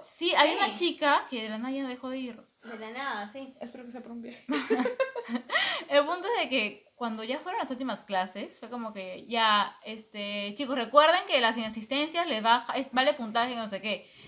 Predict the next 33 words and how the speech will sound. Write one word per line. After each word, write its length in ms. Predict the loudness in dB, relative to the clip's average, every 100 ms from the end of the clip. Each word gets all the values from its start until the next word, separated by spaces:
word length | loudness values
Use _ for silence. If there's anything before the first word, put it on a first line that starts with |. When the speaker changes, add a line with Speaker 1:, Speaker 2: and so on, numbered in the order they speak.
| -18
Speaker 1:
Y 140 | -10 -6
como 240 | -2 2
hay 120 | 4 2
plataforma 400 | -2 -2 0 2
para 380 | 4 4 4 0
tomar 160 | -2 -6
asistencia, 460 | -6 -10 -10 -8 -6
sale 240 | -4 -4 -6
cuál 300 | -2 0 -2
es 80 | -8
su 80 | -12
porcentaje 480 | -14 -14 -12 -10 -10
de 120 | -8
faltas. 480 | -6 -6 -6 -8 -10 _ -20 -4
Yo 100 | 0
tenía 220 | 8 12 12 8 -6 10
veintitrés 640 | 12 12 10 2 12 12 12
por 120 | 10 8
ciento 180 | 8
de 80 | 6
faltas, 360 | 8 8 8 6
yo 80 | 4
no 80 |
falté 280 | 4 8 8 10
a 120 | 8
ninguna 440 | 8 4 2 6 8
fucking 260 | 8 6
clase 260 | 6 6 8
de 60 | 4
ese 120 | 2
profesor. 380 | 2 2 0 -2
Y 100 | 0
yo 300 | 2 2 0